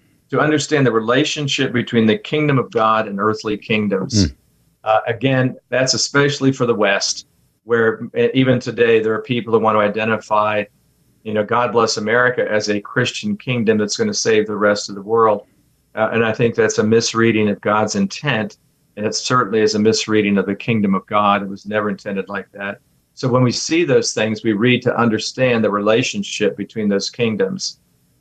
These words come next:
Speaker 1: And it's not always straightforward. It's often very cloudy, uh, but we read to understand that, and we want to research that. And then I have some other things in there, but that's why history, as I, one of my, I have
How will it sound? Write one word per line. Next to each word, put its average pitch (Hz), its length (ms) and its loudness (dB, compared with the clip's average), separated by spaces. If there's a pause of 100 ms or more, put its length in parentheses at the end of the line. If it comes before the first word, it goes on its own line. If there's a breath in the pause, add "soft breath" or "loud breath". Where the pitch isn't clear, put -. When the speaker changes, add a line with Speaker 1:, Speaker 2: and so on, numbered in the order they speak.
(100)
Speaker 1:
And 110 60 -4
it's 107 160 -6
not 120 220 2
always 131 200 2
straightforward. 135 600 0
It's 101 140 -6
often 113 400 0
very 117 260 2
cloudy, 135 560 0 (540)
uh, 107 400 2
but 113 120 2
we 110 120 2
read 117 260 2
to 113 100 2
understand 113 640 0
that, 110 140 2
and 104 100 -2
we 101 60 -2
want 101 100 2
to 98 60 -4
research 101 520 -4
that. 98 180 -8
And - 80 -10
then 147 140 0
I 135 60 0
have 123 160 -2
some 107 180 -2
other 107 200 0
things 101 320 -6
in 101 80 -2
there, 101 180 0
but 101 300 -2 (400)
that's 135 240 -2
why 120 160 4
history, 117 640 2
as 107 180 0
I, 113 260 4
one 113 280 -2
of 117 60 0
my, 113 360 0
I 117 120 -4
have 110 160 -4